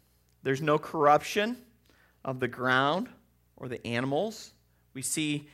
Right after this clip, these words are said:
seeds coming up, growing. They're being watered by the water underneath. Work is relatively easy. Each plant has a purpose.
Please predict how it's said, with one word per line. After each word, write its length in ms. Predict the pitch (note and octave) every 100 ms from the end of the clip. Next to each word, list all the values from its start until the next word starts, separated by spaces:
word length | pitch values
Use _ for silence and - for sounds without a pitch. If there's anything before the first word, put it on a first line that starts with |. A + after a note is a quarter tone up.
| _
seeds 400 | - - D#3+ E3
coming 320 | - E3+ E3
up, 220 | E3+ - -
growing. 500 | C#3+ C#3+ E3+ F#3+ G3 -
They're 120 | C3+
being 340 | C3+ C#3 C3
watered 460 | C3 B2+ C#3+ E3+ F3
by 140 | D3
the 100 | C#3
water 420 | C3 C3+ C#3 D#3+ D3
underneath. 720 | D3 C3 B2 C3 D#3 A#2 - _ _ _ _ _ _ _ _ _ _ _ _ _ -
Work 340 | A#2+ D3+ F#3+
is 220 | F#3 C#3+ - _ -
relatively 720 | B2+ D3+ F#3 - F#3+ E3+ E3 - _ _ _ _ -
easy. 600 | C#3+ E3 F#3+ A3+ A#3+ - _ _ _ _ _ _ _
Each 360 | D3 F3 -
plant 300 | - E3+ F3
has 260 | D#3 D#3 D3
a 40 |
purpose. 840 | C3 - D#3 E3+ A3 B3 - -